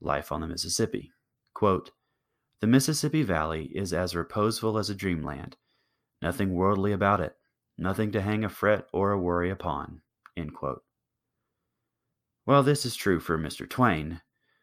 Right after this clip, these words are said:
there were plenty of people who would have been fretting about the presence of the French on the Mississippi River in sixteen eighty-two.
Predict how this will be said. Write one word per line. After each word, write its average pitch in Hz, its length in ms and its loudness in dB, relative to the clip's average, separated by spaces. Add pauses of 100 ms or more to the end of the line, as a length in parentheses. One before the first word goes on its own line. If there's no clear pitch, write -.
(140)
there 131 100 2
were 139 120 4
plenty 175 320 0
of - 80 -4
people 87 320 -2
who 104 160 -2
would 98 180 2
have 87 180 -4
been 80 200 -4
fretting 90 480 0
about 73 340 -4
the - 80 -6
presence 73 440 -4
of 67 80 -10
the 69 60 -12
French 92 460 -2
on 90 140 -4
the 82 60 -2
Mississippi 71 500 -8
River 82 320 -2
in 76 100 -6
sixteen - 400 -6
eighty-two. - 500 -6